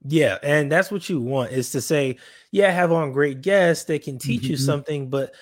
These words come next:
Speaker 1: we also have entertainment pieces that are, uh, they're gonna
Speaker 2: Yeah.
Speaker 1: make you laugh, make you feel good." That's the
Speaker 2: Yeah.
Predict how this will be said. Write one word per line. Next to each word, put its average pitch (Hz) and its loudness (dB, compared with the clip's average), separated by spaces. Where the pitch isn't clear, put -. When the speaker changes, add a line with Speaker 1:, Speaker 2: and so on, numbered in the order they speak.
Speaker 1:
we 170 -2
also 180 -4
have 160 -2
entertainment 165 -6
pieces 143 -8
that 135 -2
are, 123 -2
uh, 123 -6
they're 143 -4
gonna 143 0
Speaker 2:
Yeah. 139 -4
Speaker 1:
make 139 -6
you 147 -6
laugh, 139 0
make 135 -8
you 131 -12
feel 151 0
good." 110 -6
That's 175 -8
the 131 -8
Speaker 2:
Yeah. 104 -10